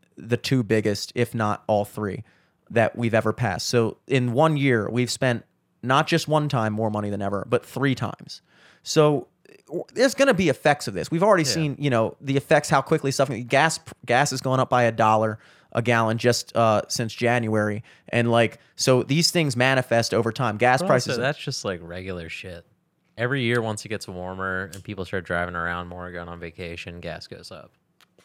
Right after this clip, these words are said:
Speaker 2: That's just the way of life.
Speaker 1: Well, also, isn't it partly because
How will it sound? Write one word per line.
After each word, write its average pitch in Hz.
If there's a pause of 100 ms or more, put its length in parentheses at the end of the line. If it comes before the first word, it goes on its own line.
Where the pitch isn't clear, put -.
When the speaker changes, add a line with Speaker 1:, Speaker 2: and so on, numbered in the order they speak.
(720)
Speaker 2:
That's 113
just 123
the 92
way 87
of 85
life. 85 (360)
Speaker 1:
Well, -
also, 240
isn't 143
it -
partly 135
because 123